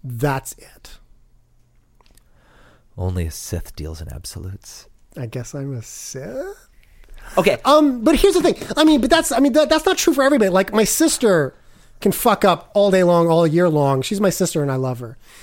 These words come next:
Speaker 1: You can fuck up all day long, all year long, and you're still gonna be my best friend.
Speaker 2: Thank God, 'cause I just pissed in your shoes.
Speaker 1: <laughs> But for, like, casual friends,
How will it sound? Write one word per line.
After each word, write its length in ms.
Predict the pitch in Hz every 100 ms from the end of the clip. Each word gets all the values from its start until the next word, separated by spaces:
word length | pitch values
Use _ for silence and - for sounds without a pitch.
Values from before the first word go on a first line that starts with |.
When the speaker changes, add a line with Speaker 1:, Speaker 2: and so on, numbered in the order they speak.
| - 156
Speaker 1:
You 480 | 175 339 302 151
can 140 | - 175
fuck 280 | - 170 160
up 100 | 151
all 140 | 156 156
day 140 | 151
long, 240 | 143 139
all 140 | 135 135
year 220 | 131 131
long, 460 | 123 123 117 117 - _
and 340 | 160 139 123 120 -
you're 140 | 151
still 240 | - 196
gonna 120 | 156 147
be 100 | 135
my 140 | 131
best 220 | 123 113
friend. 240 | 127 117 -
Speaker 2:
Thank 280 | 165 214 156
God, 300 | 165 135 110
'cause 120 | 120
I 80 | 160
just 200 | - -
pissed 280 | 160 -
in 60 | 151
your 100 | 156
shoes. 460 | - 117 82 - -
Speaker 1:
<laughs> 60 | - - - - 202 - _ 233
But 240 | 233 -
for, 220 | - 233 214
like, 400 | 202 190 - - _ _ - - 233 -
casual 480 | - 294 269 294 294
friends, 720 | - 262 262 262 269 262